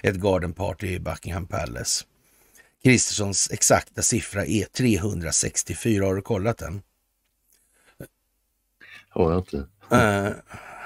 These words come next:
Speaker 1: jag tänkte jag skulle göra det innan jag glömde bort det. Mm. Eh, varför just
Speaker 2: Det
Speaker 1: ex-,
Speaker 2: betyder det, men
Speaker 1: för det står så här: Kristerssons exakta siffra är trehundrasextiofyra.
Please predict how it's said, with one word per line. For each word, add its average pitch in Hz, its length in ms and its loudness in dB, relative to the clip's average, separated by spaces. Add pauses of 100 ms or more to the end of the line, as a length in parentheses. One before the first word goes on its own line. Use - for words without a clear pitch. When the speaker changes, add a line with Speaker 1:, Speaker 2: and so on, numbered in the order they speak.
(680)
Speaker 1:
jag - 160 -4
tänkte 104 420 0
jag 95 60 -6
skulle 101 200 -6
göra 95 180 -4
det 92 120 -6
innan 87 180 -8
jag 90 160 -10 (100)
glömde 95 280 -10
bort 92 240 -14
det. - 220 -12 (960)
Mm. 90 560 0 (640)
Eh, 98 140 4
varför 120 340 4
just 113 240 2
Speaker 2:
Det 117 60 -2
Speaker 1:
ex-, - 120 0
Speaker 2:
betyder 104 440 4
det, 90 100 4
men 131 180 4
Speaker 1:
för 147 80 4
det 147 100 2
står 160 260 4
så - 100 -2
här: 113 280 0 (300)
Kristerssons 117 600 2
exakta - 800 0
siffra - 400 -6
är 85 60 -6
trehundrasextiofyra. - 1040 -12